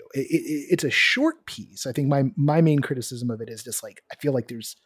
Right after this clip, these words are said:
I want more. <laughs> I want longer interviews, or I want there to be, like, here's this part, here's that part. Like, I understand why the segments are so short, but I just wanted more from each of the subjects.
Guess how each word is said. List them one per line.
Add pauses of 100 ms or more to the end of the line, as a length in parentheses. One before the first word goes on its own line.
(600)
I
want
more. (120)
<laughs>
I
want
longer
interviews,
or
I
want
there
to
be,
like, (460)
here's
this
part,
here's
that
part.
Like,
I
understand
why
the
segments
are
so
short,
but
I
just
wanted
more
from
each
of
the
subjects.